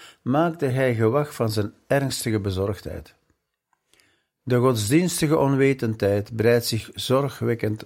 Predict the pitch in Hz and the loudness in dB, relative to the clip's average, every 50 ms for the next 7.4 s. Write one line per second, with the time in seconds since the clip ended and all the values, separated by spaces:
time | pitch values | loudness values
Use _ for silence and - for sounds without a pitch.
0 | - _ _ _ _ _ _ - - 131 135 123 - - - 117 117 110 110 110 | -20 _ _ _ _ _ _ -4 -2 -2 -2 -2 -8 -16 -10 -6 -4 -4 -4 -4
1 | 110 - _ _ - - - - - _ _ - 135 127 135 147 175 208 214 - | -6 -12 _ _ -20 -20 -20 -20 -20 _ _ 0 0 4 4 4 4 4 2 2
2 | - 208 170 - 143 135 139 135 123 117 117 131 156 175 180 160 147 131 120 120 | 0 0 2 2 2 2 2 2 2 4 4 4 4 4 4 2 0 0 2 0
3 | 120 113 107 135 170 185 180 156 147 123 117 113 113 - 151 156 175 180 170 170 | 0 0 2 2 2 2 2 0 2 2 2 0 2 0 0 0 0 0 -2 -2
4 | 165 147 - - 151 156 147 131 127 117 113 113 - - 156 147 156 165 170 165 | -4 -6 -4 -4 -4 -4 -2 -2 -2 -2 -2 -4 -2 -2 0 2 2 2 2 0
5 | - - - _ _ _ _ _ _ _ _ _ _ _ _ _ - 120 113 101 | -2 -8 -16 _ _ _ _ _ _ _ _ _ _ _ _ _ 0 2 2 2
6 | 95 92 127 170 170 - - - - 127 117 131 143 143 123 110 98 113 139 160 | 0 0 0 2 2 2 -2 -2 -2 0 2 2 2 2 0 0 0 0 0 0
7 | 160 135 - - 64 98 98 - | 0 -2 -4 -6 -6 -8 -14 -16